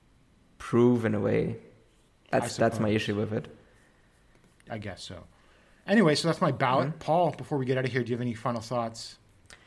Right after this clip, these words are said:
Speaker 1: Uh, not that much right now. We're actually kinda entering, like, a bit of a quieter period, I would say. I mean, we have that big Noah Korakuen Hall show, but, like, I think until the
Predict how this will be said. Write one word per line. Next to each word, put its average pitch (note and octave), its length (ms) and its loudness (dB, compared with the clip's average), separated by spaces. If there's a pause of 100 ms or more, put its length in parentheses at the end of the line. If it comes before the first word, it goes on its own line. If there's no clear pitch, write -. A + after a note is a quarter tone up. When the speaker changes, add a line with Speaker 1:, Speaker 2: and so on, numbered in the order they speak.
(460)
Speaker 1:
Uh, D#3 400 -2 (920)
not C3 180 4
that C3+ 120 4
much C3 180 0
right B2 140 4
now. D3 220 4
We're C3 60 6
actually D3+ 240 0
kinda C3 200 -2
entering, B2 300 0
like, A#2 140 0
a A2 40 2
bit A#2 140 4
of A2+ 120 2
a - 40 -6
quieter A2+ 440 0
period, - 320 -4
I - 40 -4
would G#2 160 -4
say. G#2+ 180 -2
I - 20 2
mean, A2 160 -2
we A2 80 0
have A2+ 200 0
that G#2+ 160 -2
big G#2+ 120 -2 (340)
Noah A2 280 2
Korakuen A#2 340 0
Hall A#2 220 0
show, B2 200 2
but, A#2 120 -2
like, A2 140 -4
I - 40 -20
think G#2+ 200 -8
until G#2+ 300 -2
the A2 140 -2